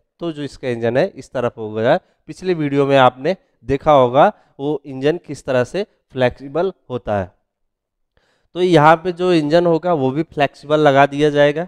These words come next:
ये तो हो गए इसके एयर पर्पस के लिए। उसके बाद इसको आँख भी दिया जाएगा, यानी कि कैमरा भी दिया जाएगा।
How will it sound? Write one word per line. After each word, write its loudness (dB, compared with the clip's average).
ये -2
तो -4
हो 2
गए 4
इसके -4
एयर 4
पर्पस -6
के -10
लिए। -2
उसके -6
बाद 4
इसको -14
आँख -2
भी -2
दिया 6
जाएगा, 4
यानी 2
कि -14
कैमरा 0
भी -4
दिया 4
जाएगा। 2